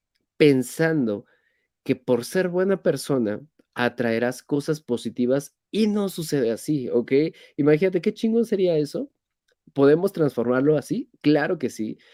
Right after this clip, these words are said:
pero una cosa son nuestras palabras, nuestras acciones, y otra cosa son nuestras creencias. Tú atraes dependiendo de tus creencias.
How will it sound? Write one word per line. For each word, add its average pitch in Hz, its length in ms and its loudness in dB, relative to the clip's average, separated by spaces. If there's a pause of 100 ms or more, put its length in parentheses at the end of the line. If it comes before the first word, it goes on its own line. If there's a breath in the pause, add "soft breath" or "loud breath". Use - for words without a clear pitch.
(180 soft breath)
pero - 120 0
una 165 160 2
cosa 170 240 -2
son 156 180 2
nuestras 147 380 -2
palabras, 113 760 -4
nuestras 117 460 -2
acciones, 120 640 -2 (280 soft breath)
y 117 100 2
otra 147 200 0
cosa 143 240 -2
son 139 220 2
nuestras 147 480 -2
creencias. 120 800 -2
Tú 170 180 2
atraes 151 800 -4
dependiendo 127 760 2
de 139 80 4
tus - 360 -6
creencias. 120 800 -2